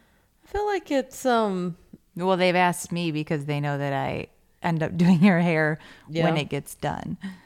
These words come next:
Speaker 1: Yeah, Jax is, uh, my hair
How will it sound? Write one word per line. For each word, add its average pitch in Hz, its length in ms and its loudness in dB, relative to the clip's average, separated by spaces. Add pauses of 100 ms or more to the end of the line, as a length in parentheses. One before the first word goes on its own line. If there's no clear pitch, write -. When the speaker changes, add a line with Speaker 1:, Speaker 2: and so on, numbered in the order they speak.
(340)
Speaker 1:
Yeah, 196 160 6
Jax 202 440 0
is, 254 280 -8
uh, 170 600 2 (220)
my 175 640 0
hair 175 720 -2